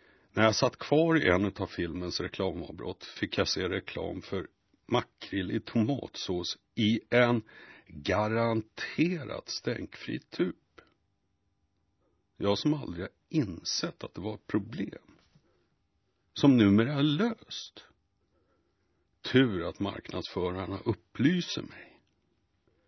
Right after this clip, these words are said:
De måste tro att människor är klent begåvade. Det gamla amerikanska uttrycket,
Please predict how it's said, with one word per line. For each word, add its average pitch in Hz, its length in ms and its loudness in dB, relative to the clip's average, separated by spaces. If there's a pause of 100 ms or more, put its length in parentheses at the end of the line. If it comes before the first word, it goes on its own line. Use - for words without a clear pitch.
(640)
De 101 100 6
måste 131 280 6
tro 92 340 -2
att 92 120 -4
människor 98 480 -2
är 127 40 -2
klent 95 540 -6
begåvade. 151 680 -4 (840)
Det 120 100 2
gamla 123 300 6
amerikanska 127 720 2
uttrycket, 95 580 -2